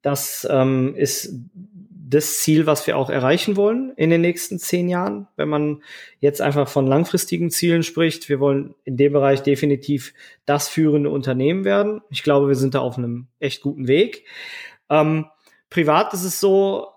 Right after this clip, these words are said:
also ganz offen gesprochen, ich bin, ich sag das einfach immer so, das, was ich denke, aber ich will auf jeden Fall ein guter Ehemann und ein guter Vater sein und bleiben.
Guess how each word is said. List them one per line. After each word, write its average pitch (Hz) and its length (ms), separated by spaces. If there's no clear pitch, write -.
also 151 320
ganz 151 220
offen 180 180
gesprochen, 175 460
ich 147 100
bin, 156 280
ich - 380
sag 139 200
das 131 100
einfach 127 300
immer 127 160
so, 131 120
das, 123 200
was 127 120
ich 120 120
denke, 160 280
aber 143 300
ich - 100
will 147 80
auf 147 160
jeden 151 160
Fall 151 320
ein 147 100
guter 147 240
Ehemann 170 420
und 160 120
ein 151 40
guter 139 240
Vater 190 640
sein 139 360
und 127 100
bleiben. 151 460